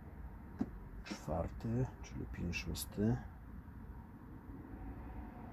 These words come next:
Pięćdziesiąt trzy przecinek dwa ohma. No to już większa szansa, że to będzie działać.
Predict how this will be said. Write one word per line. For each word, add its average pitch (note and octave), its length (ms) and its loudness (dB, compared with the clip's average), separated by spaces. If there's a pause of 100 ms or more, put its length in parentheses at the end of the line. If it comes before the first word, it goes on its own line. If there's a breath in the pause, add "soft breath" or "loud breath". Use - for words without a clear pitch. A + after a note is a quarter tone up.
(720)
Pięćdziesiąt F2+ 720 6 (520)
trzy - 360 2 (100)
przecinek - 640 0
dwa E2+ 500 4 (720)
ohma. E2+ 440 6 (1160 loud breath)
No - 120 0
to - 140 -4
już - 160 -2 (600)
większa F2+ 260 4
szansa, E2+ 300 4
że F2+ 100 4
to - 80 0
będzie - 240 2
działać. G#2+ 460 6